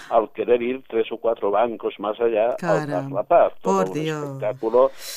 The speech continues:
Speaker 1: lamentable,
Speaker 2: Lamentable.
Speaker 1: realmente lamentable, ¿no? Y en eso sí que hay que educar, dar la paz solo a la persona más próxima.
Speaker 2: Comprendido.
Speaker 1: ¿Eh? Y yo en la mayoría de las misas feriales lo omito totalmente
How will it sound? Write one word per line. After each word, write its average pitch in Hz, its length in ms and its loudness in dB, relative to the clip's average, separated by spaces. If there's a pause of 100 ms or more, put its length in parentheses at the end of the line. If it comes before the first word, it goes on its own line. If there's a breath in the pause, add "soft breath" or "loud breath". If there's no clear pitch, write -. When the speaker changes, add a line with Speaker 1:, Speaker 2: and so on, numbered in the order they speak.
(140)
Speaker 1:
lamentable, 113 640 4
Speaker 2:
Lamentable. 165 260 -2
Speaker 1:
realmente 117 580 -2
lamentable, 101 760 2
¿no? 175 220 -2 (280 loud breath)
Y 139 60 0
en 180 80 2
eso 214 260 -6
sí 208 80 -12
que - 140 -6
hay 170 140 0
que - 120 -2
educar, 131 480 0 (1000)
dar 170 120 -6
la 156 80 -4
paz 175 200 -10 (180)
solo 208 380 -6
a 202 80 -4
la 90 100 -2
persona 143 600 -10 (120)
más 98 320 -10 (160)
próxima. - 720 -14 (220)
Speaker 2:
Comprendido. 143 680 -4
Speaker 1:
¿Eh? 165 300 -10
Y 240 140 -14
yo 202 200 2
en 160 140 -4
la 143 80 4
mayoría 123 560 0
de 110 100 0
las 92 220 -4
misas 113 400 -8 (140)
feriales 113 600 -4 (580)
lo 107 240 2
omito 110 400 -6
totalmente 71 840 -10